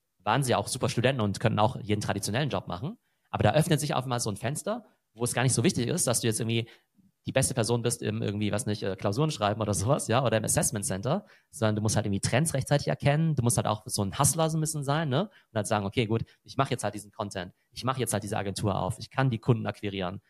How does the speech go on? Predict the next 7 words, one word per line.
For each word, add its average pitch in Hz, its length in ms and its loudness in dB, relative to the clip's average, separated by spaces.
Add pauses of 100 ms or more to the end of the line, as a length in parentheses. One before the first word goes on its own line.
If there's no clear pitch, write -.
(140)
ich - 140 -18
kann 139 180 -2
als 104 360 -2 (200)
Zwanzigjährige 104 1000 -2 (260)
jetzt 107 220 -4
irgendwie, 107 480 -12 (260)
äh, 98 240 -6